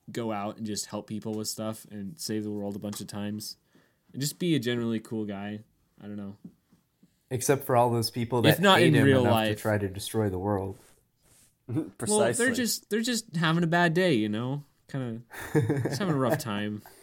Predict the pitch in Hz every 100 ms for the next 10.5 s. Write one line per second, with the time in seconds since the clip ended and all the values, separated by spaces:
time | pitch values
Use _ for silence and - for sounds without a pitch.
0 | - - - - - 330 - 175 135 180
1 | 175 165 151 135 120 117 131 - 127 110
2 | 104 95 104 120 117 123 120 - - _
3 | _ _ _ 113 127 117 - 120 135 117
4 | 110 110 120 123 123 123 131 139 151 -
5 | - - _ 160 139 - 180 - - 185
6 | 160 202 220 127 101 113 117 104 - -
7 | 101 101 110 98 95 90 92 92 92 92
8 | 101 95 - 101 113 131 143 - 151 -
9 | 175 156 135 123 135 120 110 107 113 113
10 | - 107 95 85